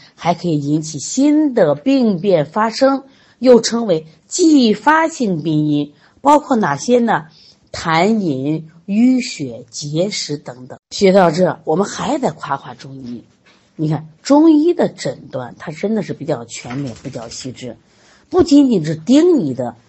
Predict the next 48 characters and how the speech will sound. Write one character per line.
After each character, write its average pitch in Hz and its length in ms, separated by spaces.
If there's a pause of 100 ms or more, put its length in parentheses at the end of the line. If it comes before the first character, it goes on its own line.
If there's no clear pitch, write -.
(180)
细 - 260
菌 143 240
病 131 260
毒， 139 220 (800)
你 233 160
内 302 300
在 202 180
的 156 60
原 143 180
因， 156 80
你 156 100
吃， 302 480
吃 - 240
的 330 80
问 233 220
题， 185 340 (240)
你 202 140
睡 302 360
的 196 120
问 180 240
题， 165 100
你 165 200
情 185 400
绪 294 140
的 202 120
问 170 220
题， 135 320 (260)
甚 392 260
至 247 140
你 208 180
在 185 200
疾 214 180
病 285 180
过 262 120
程 226 180
中 233 220 (280)
带 359 240
来 208 140
的 226 120
产 165 440
物， 220 180 (200)
又 320 140
再 339 380
次 - 160
形 160 220
成 156 180
病 127 320
因， 123 160